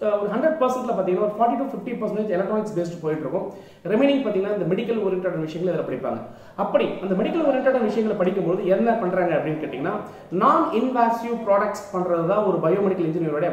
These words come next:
வேலை. நான் இன்வாசிவ் ப்ராடக்ட் அப்படிங்கிற ஒரு, அதாவது மனிதனுக்கு கூட அட்டாச்மெண்ட்டே இல்லாமல் தொடாம அவங்கள, அதாவது அவங்கள வந்து பிஞ்ச் பண்ணாம மேல, மேல, மேலோட்டமாக மனிதனுடைய அந்த உடம்பு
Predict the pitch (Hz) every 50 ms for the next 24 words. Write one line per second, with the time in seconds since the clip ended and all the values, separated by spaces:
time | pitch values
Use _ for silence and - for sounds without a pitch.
0 | 139 147 147 - - - - 135 151 175 190 208 226 226 - - 175 190 190 180
1 | 175 165 156 - - 185 185 180 - 160 160 160 151 - - - - - - -
2 | - - - 165 170 202 208 190 175 160 151 - - - - - - 160 202 240
3 | 233 175 160 190 240 285 285 277 269 262 240 - - 214 208 208 226 262 254 -
4 | 160 160 233 233 240 240 220 226 220 220 226 226 208 185 190 190 185 180 196 214
5 | 208 208 180 175 180 202 202 196 185 190 202 233 269 285 - - - - - -
6 | - - 160 175 180 190 180 175 165 165 170 170 185 208 214 208 190 185 180 175
7 | 175 196 214 220 - 269 269 269 269 - - 208 202 190 180 180 175 185 214 247
8 | 294 - - - - - - - - - 160 196 226 262 - - - 160 175 214
9 | 233 - - - - - - - 165 180 220 233 233 233 226 - 202 180 175 165
10 | 165 214 233 - 180 185 202 220 220 208 190 185 175 160 151 147 143 143 143 147
11 | 147 143 143 139 135 - - 175 190 233 240 240 233 226 214 196 175